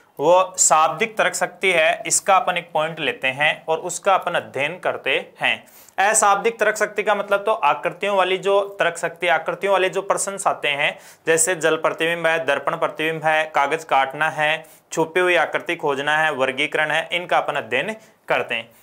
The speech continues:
और इसमें अपन शाब्दिक तर्क शक्ति है उसमें अध्ययन करते हैं, जैसे ब्लड रिलेशन है,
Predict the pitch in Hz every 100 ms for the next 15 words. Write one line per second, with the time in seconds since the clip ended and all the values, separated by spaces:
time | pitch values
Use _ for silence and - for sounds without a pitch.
0 | - 175 175 175 196 202 226 254 247 247
1 | 226 - 151 151 151 226 - 208 208 185
2 | - 190 170 160 - 180 - 202 180 127
3 | 160 185 175 135 151 156 180 170 165 175
4 | 143 156 147 147 151 160 151 151